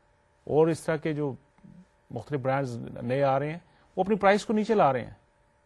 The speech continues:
وہ جو برانڈڈ اس وقت مارکیٹ کے جو اس وقت کمپیوٹر چل رہے ہیں، اس کے مقابلے میں پرائس کو کم کر کے لا رہے ہیں تاکہ وہ اپنی جگہ بنا سکیں، کیپچر کر سکیں مارکیٹ کو. What are the conditions? Market must be highly price sensitive. So,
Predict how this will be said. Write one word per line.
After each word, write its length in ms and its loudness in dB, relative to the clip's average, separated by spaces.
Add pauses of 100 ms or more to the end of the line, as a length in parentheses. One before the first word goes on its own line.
(560)
وہ 80 -4
جو 120 -2
برانڈڈ 640 -2
اس 140 -12
وقت 160 -4
مارکیٹ 340 -2
کے 120 -4
جو 80 -2
اس 140 -6
وقت 220 -10
کمپیوٹر 260 -6
چل 200 0
رہے 140 -2
ہیں، 80 -8 (380)
اس 160 -8
کے 80 -6
مقابلے 360 0
میں 80 -10
پرائس 280 -2
کو 140 -6 (420)
کم 160 0
کر 160 -2
کے 100 -4
لا 140 2
رہے 80 0
ہیں 80 -6
تاکہ 240 -2
وہ 100 -2
اپنی 200 -6
جگہ 260 -2
بنا 200 -2
سکیں، 300 -10 (120)
کیپچر 320 -4
کر 140 -6
سکیں 260 -12
مارکیٹ 360 -10
کو. 100 -20 (880)
What 100 2
are 80 2
the 60 0
conditions? 640 -2 (540)
Market 380 4
must 260 2
be 80 0
highly 320 2
price 300 2
sensitive. 460 -4 (1080)
So, 200 -4